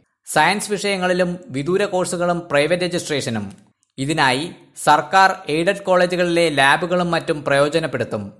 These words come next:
മറ്റ് വിദൂര വിദ്യാഭ്യാസ കേന്ദ്രങ്ങളിലെ അധ്യാപകർക്കും ജീവനക്കാർക്കും ഓപ്ഷനിലൂടെ ഇവിടേക്ക് മാറാം. നാക് ഗ്രേഡിംഗ് മൂന്ന് ദശാംശം രണ്ട് അഞ്ച് സ്കോറിന് മുകളിലുള്ള സർവകലാശാലകൾക്ക് നിലവിൽ വിദൂര വിദ്യാഭ്യാസ കേന്ദ്രം നടത്താനാവൂ.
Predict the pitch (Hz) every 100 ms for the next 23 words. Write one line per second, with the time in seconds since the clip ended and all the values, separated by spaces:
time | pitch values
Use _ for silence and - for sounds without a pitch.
0 | _ _ - 139 156 220 185 170 190 202
1 | 190 190 185 185 180 175 170 170 170 170
2 | 165 165 135 131 170 175 170 156 131 147
3 | 190 - _ - 120 165 180 196 175 156
4 | 123 139 180 - _ _ 127 160 180 -
5 | 202 190 190 185 180 143 143 170 170 170
6 | 143 123 113 101 - _ _ _ - 139
7 | 175 202 - 165 180 180 175 180 - _
8 | - 143 190 202 190 180 190 180 185 160
9 | 151 170 190 190 180 - 180 170 170 160
10 | 170 160 160 151 143 - 139 135 165 170
11 | 170 165 156 147 123 135 180 - _ _
12 | _ - 143 175 185 190 156 151 190 202
13 | 185 185 180 180 175 165 156 165 156 135
14 | 135 160 160 123 110